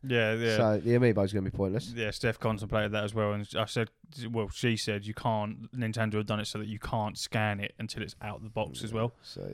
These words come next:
Speaker 2: yeah. Well, you can buy them on eBay, just the codes, so you can
Speaker 1: Yeah,
Speaker 2: scan
Speaker 1: yeah.
Speaker 2: them without thing.
Speaker 1: Yeah, but already tho-, those amiibos are double, triple the price on eBay than what they actually
Speaker 2: Yeah,
Speaker 1: sell
Speaker 2: of
Speaker 1: for.
Speaker 2: course, of course. Doesn't surprise me, scumbags.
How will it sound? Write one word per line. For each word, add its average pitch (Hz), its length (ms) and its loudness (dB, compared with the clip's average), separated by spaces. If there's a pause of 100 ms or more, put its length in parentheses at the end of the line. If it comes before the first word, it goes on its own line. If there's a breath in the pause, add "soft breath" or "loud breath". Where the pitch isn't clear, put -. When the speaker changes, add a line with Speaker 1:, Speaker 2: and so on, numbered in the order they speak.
Speaker 2:
yeah. 62 180 -8 (120)
Well, 117 100 0
you 131 120 0
can 156 280 4
buy 127 280 6
them 92 280 -4 (380 soft breath)
on 104 280 0
eBay, 98 500 -2 (400)
just - 420 -2
the 95 100 -6
codes, 113 600 -2 (100)
so - 120 -6
you 95 80 0
can 117 100 0
Speaker 1:
Yeah, 113 60 2
Speaker 2:
scan 107 120 2
Speaker 1:
yeah. 104 120 2
Speaker 2:
them 98 180 -2
without 104 240 -2
thing. 120 260 -2 (120)
Speaker 1:
Yeah, 107 160 -2
but 143 100 0
already 185 460 8
tho-, 127 260 2
those 143 260 6
amiibos 131 560 6
are 113 60 2
double, 120 400 2
triple 123 320 -2
the 110 80 -4
price 120 320 2
on 113 120 0
eBay 117 420 2 (160)
than 113 120 -4
what 113 140 0
they 110 80 2
actually 110 280 0
Speaker 2:
Yeah, 82 80 -2
Speaker 1:
sell 117 120 2
Speaker 2:
of 117 80 -2
Speaker 1:
for. - 60 -4
Speaker 2:
course, 151 260 0
of - 160 -12
course. 120 320 -8 (540 loud breath)
Doesn't 139 200 2
surprise 123 340 6
me, 120 100 0
scumbags. 113 640 0